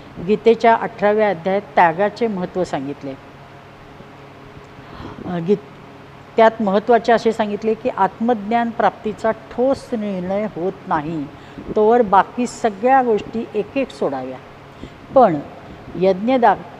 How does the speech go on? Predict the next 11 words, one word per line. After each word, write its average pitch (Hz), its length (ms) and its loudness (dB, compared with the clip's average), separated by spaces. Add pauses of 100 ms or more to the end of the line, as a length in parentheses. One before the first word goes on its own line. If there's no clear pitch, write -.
यज्ञादिकांबद्दल 208 1500 0 (100)
उदासीन 196 560 -4 (120)
कधीच 226 340 -2
होऊ 180 140 -6
नये. 131 340 -12 (1040)
प्रवास 226 500 4
करणाऱ्यास 220 640 0
प्रवास 214 440 2
करताना 208 460 -2
पाऊल 214 480 4
उचलणे, 208 560 -2